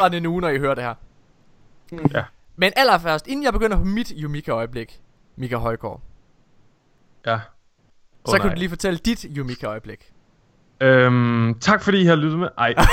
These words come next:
Speaker 2: <laughs>
Speaker 1: Øhm, mig og Morten, vi spillede Trials i fredags, og, øh, kære lyttere, jeg må sige,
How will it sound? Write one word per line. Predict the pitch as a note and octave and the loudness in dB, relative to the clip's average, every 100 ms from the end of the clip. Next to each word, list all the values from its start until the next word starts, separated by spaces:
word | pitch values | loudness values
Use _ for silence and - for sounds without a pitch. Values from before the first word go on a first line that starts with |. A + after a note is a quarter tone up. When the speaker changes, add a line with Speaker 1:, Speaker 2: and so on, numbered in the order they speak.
| C5 | 8
Speaker 2:
<laughs> | - - | 8 10
Speaker 1:
Øhm, | - - - A#3+ - - D#3 - _ _ - - | 8 8 8 6 6 -6 -10 -18 _ _ -20 -18
mig | C#3 D#3 G#3+ | 0 4 4
og | G3 | 4
Morten, | F#3+ G#3 F#3 | 2 0 -4
vi | F#3 | -8
spillede | - F3+ E3+ D#3 D3+ | -4 0 2 2 2
Trials | - E3+ G#3 G#3 F3 | 2 2 2 0 -8
i | |
fredags, | - G3+ F3 A#2+ - - - - - | -2 0 2 2 -2 -14 -16 -16 2
og, | C3+ C3+ C3 | 4 6 6
øh, | B2+ C3 | 4 2
kære | - F#3 - _ _ F3+ G#3 | 0 -2 -4 _ _ 2 2
lyttere, | G3+ G#3+ D3+ A#2+ - _ _ | 4 4 4 0 -14 _ _
jeg | C3 E3+ | 2 2
må | G#3 | 0
sige, | - G3+ A3 | -2 -6 -6